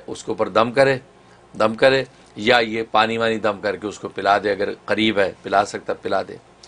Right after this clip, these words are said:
और अगर नाम के आदाद नहीं निकलते तो एक हज़ार मरतबा ये या अहदु का विर्द कर ले। ज़बरदस्त तासीर, हज़ार मरतबा में इंशाअल्लाह इस नाम का इजलाल भी हो जाता है। और जनाब वो नाफे होगा। अब उस तसव्वुर में उस बंदे पे दम कर दें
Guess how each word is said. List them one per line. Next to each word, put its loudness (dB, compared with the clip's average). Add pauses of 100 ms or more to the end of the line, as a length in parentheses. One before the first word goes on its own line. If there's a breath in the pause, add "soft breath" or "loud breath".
(440 loud breath)
और 4
अगर 4
नाम 2
के 0
आदाद 6
नहीं -4
निकलते -2
तो -4 (100)
एक 2
हज़ार 4
मरतबा -4 (580)
ये -6
या 0
अहदु -2
का -6
विर्द -12
कर -20
ले। -20 (880 soft breath)
ज़बरदस्त -2
तासीर, 0
हज़ार 2
मरतबा -4
में -12
इंशाअल्लाह -4
इस -14
नाम -4
का -4
इजलाल -2
भी -8
हो -4
जाता -2
है। -10 (500 soft breath)
और 2
जनाब -4
वो -8 (160)
नाफे -4
होगा। -6
अब 4
उस -12
तसव्वुर -6
में -12
उस -16
बंदे -8
पे -10
दम -6
कर -6
दें -8